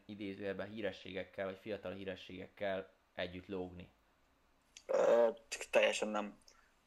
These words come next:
Speaker 2: Rájöttem arra, hogy, ö, miután így belecsöppentem ebbe a világba, hogy nekem a, az ilyen hírességek nagy része egyáltalán semmi közöm nincs egymáshoz, mert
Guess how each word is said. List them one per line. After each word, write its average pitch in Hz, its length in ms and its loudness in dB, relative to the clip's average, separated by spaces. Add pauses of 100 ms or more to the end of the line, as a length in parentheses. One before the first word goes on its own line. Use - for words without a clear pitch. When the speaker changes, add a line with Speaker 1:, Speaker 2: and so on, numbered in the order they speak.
Speaker 2:
Rájöttem 123 400 4
arra, 123 240 6
hogy, 123 200 2
ö, 123 160 4 (1000)
miután 117 340 0
így 120 100 0
belecsöppentem 117 840 4
ebbe 117 160 2
a 110 40 4
világba, 120 420 2
hogy 117 260 -2 (960)
nekem 117 280 0
a, 117 400 4
az 117 120 -4
ilyen 117 160 0
hírességek 120 540 4
nagy 120 180 2
része 123 520 0
egyáltalán 110 680 2
semmi 117 280 4
közöm 113 200 2
nincs 113 180 0
egymáshoz, 113 480 2
mert 117 320 2